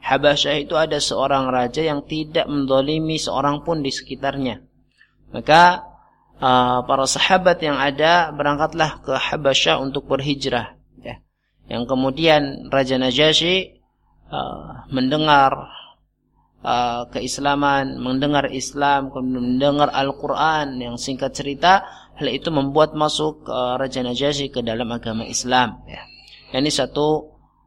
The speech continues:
satu hal yang, eh, membanggakan dan membahagiakan, ya. Namun keislaman Raja Najasyi ini tertutupi, ya.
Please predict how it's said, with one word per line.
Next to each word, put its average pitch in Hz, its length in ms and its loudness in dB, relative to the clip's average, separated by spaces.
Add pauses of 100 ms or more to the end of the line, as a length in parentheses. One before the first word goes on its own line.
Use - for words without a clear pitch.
(200)
satu 127 240 -6
hal 143 220 2
yang, 123 420 0
eh, 113 1300 -10 (140)
membanggakan 143 800 0
dan 123 140 -2
membahagiakan, 120 880 -2
ya. 101 140 -14 (1800)
Namun 175 400 0
keislaman 156 640 -2
Raja 147 240 0
Najasyi 139 560 -2
ini 156 160 -8
tertutupi, 139 960 -10
ya. - 240 -20